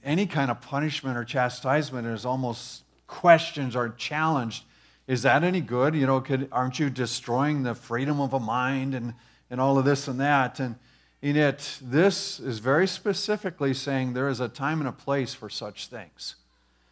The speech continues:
And so with that also, it, it, uh, says this is also a form of warning. In other words,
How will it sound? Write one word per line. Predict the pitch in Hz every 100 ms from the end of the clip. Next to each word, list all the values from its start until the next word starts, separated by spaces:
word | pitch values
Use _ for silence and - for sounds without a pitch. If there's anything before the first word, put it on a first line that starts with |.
| _ _ -
And | 123
so | 117 151 139 135 131 95 -
with | 143 160 165
that | 170 151
also, | 143 151 147 170 160 160 - _ _
it, | 143 135 -
it, | 139 127 - -
uh, | 143 131 127
says | 123 147 135 135
this | 165 165
is | 123
also | 143 180 165 190
a | 135
form | - 170 175
of | 170 143
warning. | 143 170 185 143 98 _ _ _ _ _ _ _ _
In | 139
other | 151 156
words, | 151 143 -